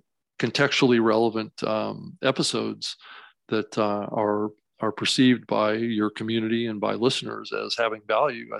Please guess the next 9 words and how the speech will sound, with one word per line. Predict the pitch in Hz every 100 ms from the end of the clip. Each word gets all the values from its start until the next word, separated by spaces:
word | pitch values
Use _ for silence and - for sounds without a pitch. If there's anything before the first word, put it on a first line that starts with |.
| -
think | 120 _
you | 180 127
can | - 113 107 - - - -
build | 120 143 127
another | 117 120
revenue | 110 117 131 117
model | 104 104 104
around | 107 104 104 107
your, | 110 101